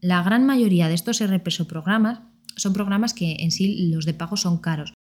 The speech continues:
Por lo tanto, todos o tienen una versión gratuita o una prueba de treinta días, algo así. Entonces, es muy importante ver cuáles de esas versiones gratuitas realmente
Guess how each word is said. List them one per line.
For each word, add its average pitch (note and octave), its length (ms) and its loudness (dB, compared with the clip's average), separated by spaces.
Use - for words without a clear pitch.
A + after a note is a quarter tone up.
Por F#3 120 -2
lo F3+ 80 2
tanto, F#3 200 2
todos G3+ 280 -2
o F#3 80 0
tienen D3+ 340 -4
una G#3 160 2
versión B3 220 0
gratuita G#3+ 600 -2
o F3 120 -4
una G3 260 0
prueba G3+ 220 -4
de F#3 80 0
treinta F#3+ 340 2
días, F#3+ 260 -2
algo F3 260 0
así. D#3 440 -8
Entonces, F#3 380 4
es G3 140 2
muy B3 180 8
importante A#3 680 4
ver F#3 240 2
cuáles F#3 240 -2
de A3+ 60 -4
esas A3 180 -4
versiones G#3 300 -2
gratuitas G3+ 520 -2
realmente F3 800 0